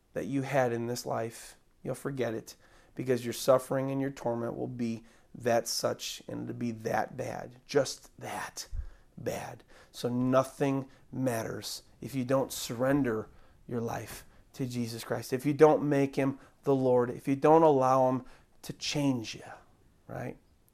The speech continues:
Is ruling or owning your own life or, or believing and hoping in other gods of other religions and rejecting Jesus Christ worth the suffering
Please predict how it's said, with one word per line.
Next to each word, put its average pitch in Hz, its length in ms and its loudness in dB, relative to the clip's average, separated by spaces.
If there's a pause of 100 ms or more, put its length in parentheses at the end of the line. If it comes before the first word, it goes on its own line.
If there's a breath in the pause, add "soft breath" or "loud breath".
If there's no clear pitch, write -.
(260 soft breath)
Is 170 220 12
ruling 233 460 12
or 233 100 12
owning 226 340 12
your 202 160 12
own 208 200 12
life 190 500 12
or, 147 140 8 (180 soft breath)
or 175 140 12
believing 233 500 12
and 220 100 12
hoping 226 400 12
in 196 120 12
other 208 180 12
gods 180 420 12
of 170 80 6
other 202 200 12
religions 190 540 10
and 180 120 6
rejecting 196 640 8
Jesus 190 340 4
Christ 190 320 8
worth 185 300 12
the 190 80 2
suffering 233 760 12